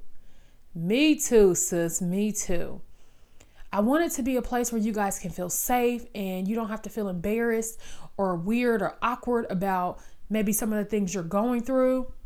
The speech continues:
And I also want to really teach people how to walk out living a life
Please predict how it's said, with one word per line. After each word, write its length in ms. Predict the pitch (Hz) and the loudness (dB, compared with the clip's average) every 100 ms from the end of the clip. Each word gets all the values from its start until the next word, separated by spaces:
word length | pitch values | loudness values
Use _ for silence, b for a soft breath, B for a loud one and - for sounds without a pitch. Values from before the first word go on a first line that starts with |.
| - - - - - - - - - - | -12 -12 -20 -20 -20 -20 -20 -20 -20 -4
And 80 | 240 | -2
I 60 | |
also 420 | 262 359 381 370 311 | 6 6 8 8 8
want 460 | 233 226 220 208 - b b b - | 6 2 2 0 -4 b b b -4
to 180 | 247 202 | 0 2
really 640 | 226 254 254 233 220 - - - - | 4 2 2 0 -2 -6 -18 -20 -6
teach 420 | - 294 285 - | 8 10 10 4
people 380 | - 226 208 185 | 0 0 0 -4
how 440 | - - 233 233 | -4 0 2 2
to 580 | 208 - 254 220 214 196 b b b b b b - | -2 -4 -2 0 0 -4 b b b b b b -16
walk 540 | - 180 170 214 262 - - | -6 -2 4 6 6 2 -4
out 540 | 202 233 233 208 - - | -2 2 4 2 0 -6
living 440 | 202 202 233 233 - | -2 0 2 0 -2
a 120 | 208 | -2
life 640 | 190 180 185 208 262 262 | 0 0 0 0 -2 -8